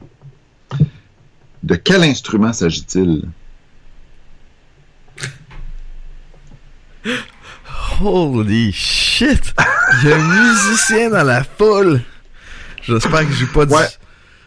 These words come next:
Speaker 1: Juste, juste, juste, juste, juste à côté de Marty McFly, là, il y a un case d'instrument qui est vraiment avec une forme très particulière.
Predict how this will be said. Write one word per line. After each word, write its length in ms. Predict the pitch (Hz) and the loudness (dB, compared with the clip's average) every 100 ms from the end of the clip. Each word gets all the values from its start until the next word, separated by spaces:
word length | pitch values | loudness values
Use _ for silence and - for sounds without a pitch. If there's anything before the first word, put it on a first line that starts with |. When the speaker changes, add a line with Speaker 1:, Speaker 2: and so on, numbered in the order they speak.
| _ - | _ -8
Speaker 1:
Juste, 280 | - 214 208 | 0 4 4
juste, 200 | 165 170 | 4 4
juste, 180 | 175 143 | 2 4
juste, 120 | 165 | 2
juste 200 | - 175 | 2 2
à 80 | 147 | 0
côté 340 | - 143 139 160 | 2 2 4 2
de 100 | 123 | 4
Marty 240 | 120 117 | 2 2
McFly, 500 | 127 113 - 127 127 | 2 2 4 4 6
là, 160 | 95 85 - _ - | 4 2 -4 _ -4
il 80 | 104 | 2
y 60 | |
a 80 | 123 | 4
un 80 | 113 | 4
case 360 | - 156 170 127 | 2 2 4 4
d'instrument 520 | 123 - 120 120 135 | 4 2 0 2 2
qui 200 | - 104 | 4 4
est 60 | |
vraiment 320 | 98 95 107 123 | 6 4 4 4
avec 220 | 98 95 | 2 4
une 100 | 98 | 2
forme 420 | 85 120 120 120 | 2 4 4 2
très 340 | - - 123 131 | 0 2 4 4
particulière. 720 | 101 85 - 98 90 90 113 | 2 -2 -2 2 2 2 -4